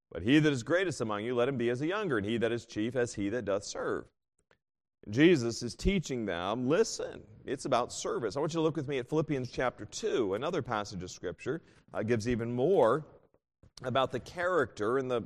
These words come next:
uh, position of the Lord Jesus Christ. Philippians chapter two, verse one. We'll read thirteen verses here.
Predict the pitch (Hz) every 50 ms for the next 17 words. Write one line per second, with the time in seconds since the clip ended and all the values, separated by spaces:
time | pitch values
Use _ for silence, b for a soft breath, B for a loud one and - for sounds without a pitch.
0 | - _ - - 82 92 - - 127 113 104 131 170 196 - - 135 120 117 117
1 | 120 127 147 165 151 110 120 123 117 123 139 139 - - 294 - - - 127 -
2 | - - - - - - _ _ _ _ _ _ _ _ _ _ _ _ - -
3 | 139 147 175 214 180 170 156 139 131 127 120 - - 165 151 160 170 - - 120
4 | 113 - - - - 180 175 160 131 123 127 131 123 113 123 120 123 120 - -
5 | 147 156 165 202 - 165 131 110 98 104 107 101 113 123 123 - - 131 - -
6 | - - 123 123 117 139 139 131 - 113 110 101 - 113 101 87 78